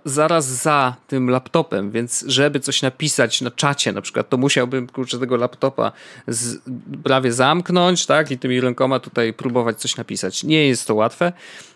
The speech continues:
e, dlatego samo sterowanie O B S-em powinno być łatwiejsze i dlatego ten stream, Stream Deck tu się przydaje i mam tam skonfigurowane na przykład jakąś wiadomość w czacie.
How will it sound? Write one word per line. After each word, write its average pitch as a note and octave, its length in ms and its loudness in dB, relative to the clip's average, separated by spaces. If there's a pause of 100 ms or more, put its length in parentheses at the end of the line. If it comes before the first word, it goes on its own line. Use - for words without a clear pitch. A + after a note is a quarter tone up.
(140)
e, B2 720 2 (280)
dlatego C#3 600 2 (240)
samo D#3 300 0
sterowanie D3 580 2
O C3+ 40 0
B C3 120 4
S-em C3 240 0
powinno B2 420 2
być A2+ 360 -2
łatwiejsze G#2+ 720 0
i A2 160 -6
dlatego A2 400 -2
ten A2+ 140 -4
stream, A2 260 -2 (280)
Stream A2+ 340 -2
Deck A2 160 -2
tu A2+ 100 -8
się - 140 -2
przydaje D3 500 2 (460)
i B2 320 2
mam A#2+ 240 2
tam A2 160 0
skonfigurowane A2+ 760 0
na F3 120 2
przykład - 480 -4 (400)
jakąś F3+ 340 2
wiadomość C#3 500 2
w - 120 -8
czacie. - 380 -4